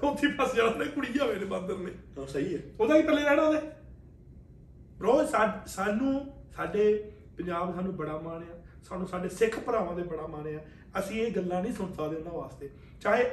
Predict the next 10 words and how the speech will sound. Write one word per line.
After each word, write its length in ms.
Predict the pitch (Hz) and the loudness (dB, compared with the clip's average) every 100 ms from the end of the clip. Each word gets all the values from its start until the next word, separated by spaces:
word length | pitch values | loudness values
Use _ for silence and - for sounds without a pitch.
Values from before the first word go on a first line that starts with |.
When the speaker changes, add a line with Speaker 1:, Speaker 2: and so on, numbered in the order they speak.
| 202 | 2
Speaker 1:
ਅਸੀਂ 220 | 214 277 233 | 2 2 0
ਵਾ-, 160 | 196 - | -2 -4
ਆਪਣੇ 220 | - 208 | -2 -2
ਕੇਸ 340 | - 180 190 | 0 0 0
ਕਟਾਏ, 380 | 185 180 170 185 | -2 -4 -2 -2
ਦਾੜੀ 300 | 175 165 190 | -2 -4 -4
ਕਟਾਈ, 220 | 175 175 | -6 -6
ਜੋ 300 | 165 170 285 | -2 6 6
ਮਰਜ਼ੀ 400 | 277 226 185 214 | 8 4 2 -2
ਹੈ। 220 | - - | -2 -4